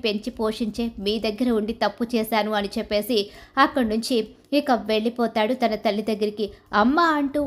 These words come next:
ఒక్కసారే ఇంటి ముందుకు వచ్చి గట్టిగా అరవడంతో లోపల నుంచి పరుగులు పెడుతూ వస్తుంది ఆ అమ్మ మనసు. ఇక తను వయసును కూడా మర్చిపోయి కన్న కొడుకు కోసం ఆ తల్లి పరుగులు పెడుతూ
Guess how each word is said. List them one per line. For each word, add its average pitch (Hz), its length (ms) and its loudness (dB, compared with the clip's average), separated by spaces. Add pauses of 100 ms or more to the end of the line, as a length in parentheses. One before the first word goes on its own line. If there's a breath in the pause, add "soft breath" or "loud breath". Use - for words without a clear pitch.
ఒక్కసారే 254 600 -2
ఇంటి 208 340 -2
ముందుకు 233 340 -2
వచ్చి 208 260 -2 (100)
గట్టిగా 220 480 -2
అరవడంతో 220 580 2 (340 loud breath)
లోపల 226 440 4
నుంచి 262 360 0
పరుగులు 233 500 2
పెడుతూ 240 300 0
వస్తుంది 220 440 -2 (180)
ఆ - 80 4
అమ్మ 202 220 0 (120)
మనసు. 220 320 0 (320 loud breath)
ఇక 302 180 4 (540 loud breath)
తను 247 220 6 (120)
వయసును 262 480 2
కూడా 247 200 4 (140)
మర్చిపోయి 220 580 0 (120)
కన్న 214 220 2 (100)
కొడుకు 208 280 2 (100)
కోసం 214 300 0 (340 loud breath)
ఆ 226 100 8 (140)
తల్లి 294 320 2
పరుగులు 277 360 2
పెడుతూ 285 260 0